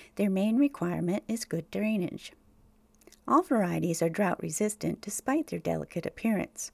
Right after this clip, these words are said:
Of course, they will appreciate watering during a dry period. Just be sure to spray manually underneath the flowers, lest they become water spotted.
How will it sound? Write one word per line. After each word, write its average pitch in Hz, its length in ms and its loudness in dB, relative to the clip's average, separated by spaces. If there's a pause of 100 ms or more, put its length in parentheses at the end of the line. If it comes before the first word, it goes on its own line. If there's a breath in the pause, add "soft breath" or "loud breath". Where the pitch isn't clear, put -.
(480 soft breath)
Of - 160 -8
course, 254 340 4
they 202 160 2
will 196 180 2
appreciate 190 560 0
watering 175 480 2
during 165 320 -2
a 151 60 -6
dry 165 240 -2
period. - 560 -2 (680 loud breath)
Just - 240 -4
be 349 120 4
sure 226 260 2
to 196 100 4
spray 185 380 -2
manually 175 680 2
underneath 220 580 0
the 175 120 -4
flowers, 170 580 -2 (280 loud breath)
lest 208 240 -2
they 247 60 0
become 190 400 -4
water 160 320 -4
spotted. - 580 -4